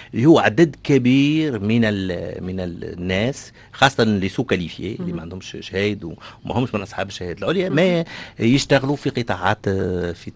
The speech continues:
Speaker 1: في قطاعات أخرى، في التجارة الموازية،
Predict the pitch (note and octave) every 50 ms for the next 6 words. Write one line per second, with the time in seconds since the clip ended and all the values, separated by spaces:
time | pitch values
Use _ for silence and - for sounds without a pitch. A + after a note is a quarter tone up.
0 | - A2+ - - - - - - F2 E2 F2+ G2+ - - F2 F2 D#2+ D#2 G#2+ B2
1 | - - F#2+ G#2+ A#2 A#2 - - - - - - - - - F2+ E2 F#2+ F2+ F2+
2 | E2 D#2+ E2+ F2 G2 A2 G#2+ G2 G2+